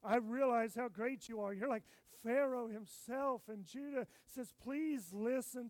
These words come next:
to me." And he spills the beans. Our father, father is old.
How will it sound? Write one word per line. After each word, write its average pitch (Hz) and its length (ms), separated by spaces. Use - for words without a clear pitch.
to 226 140
me." 160 460
And 190 80
he 196 80
spills 262 680
the 226 80
beans. 226 520
Our 190 120
father, 220 760
father 233 440
is 175 180
old. 208 500